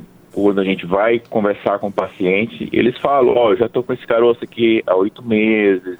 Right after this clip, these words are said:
nove meses, e eu só procurei agora porque ele começou a crescer,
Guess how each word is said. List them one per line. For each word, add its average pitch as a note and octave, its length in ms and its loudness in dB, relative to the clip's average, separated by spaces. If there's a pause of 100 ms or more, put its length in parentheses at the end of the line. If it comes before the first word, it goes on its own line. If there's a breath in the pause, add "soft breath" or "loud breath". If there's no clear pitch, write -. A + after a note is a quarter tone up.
(260)
nove F#2+ 320 0
meses, G#2+ 720 0 (320 soft breath)
e A2+ 80 -4
eu C#3 120 2
só - 140 -4
procurei D3 520 0
agora C#3+ 500 2
porque - 240 -16
ele B2+ 120 -8
começou - 360 -6
a C#3+ 40 0
crescer, E3+ 680 2